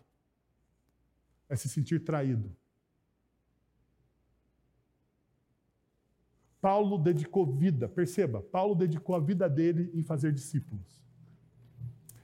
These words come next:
Ele faz discípulos, ele doa a sua vida.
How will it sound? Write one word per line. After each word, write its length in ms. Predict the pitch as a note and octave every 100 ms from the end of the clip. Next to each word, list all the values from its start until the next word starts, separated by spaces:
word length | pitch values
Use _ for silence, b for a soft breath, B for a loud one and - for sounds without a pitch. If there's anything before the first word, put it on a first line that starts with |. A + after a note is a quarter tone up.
| -
Ele 160 | D3+
faz 260 | D3+ F3+ D#3+
discípulos, 760 | E3+ - F#3 D#3 - - - _ -
ele 140 | D3
doa 340 | B2+ F#3 F#3+
a 20 | E3+
sua 300 | - F3 C#3+
vida. 360 | C#3+ A#2+ F#2+